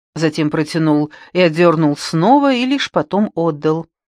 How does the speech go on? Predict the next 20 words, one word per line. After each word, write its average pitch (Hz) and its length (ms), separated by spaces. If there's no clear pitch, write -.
Мальчик 185 560
не 170 140
увидел 151 380
в - 100
том 180 260
ничего 139 380
смешного. 139 760
«Ну», 147 460
сказал 131 460
Тед, - 380
Ведь 147 180
это 180 180
был 175 220
очень-очень 240 720
сильный 220 500
удар 175 300
для 175 240
такого 180 440
маленького 165 680
человечка. 143 880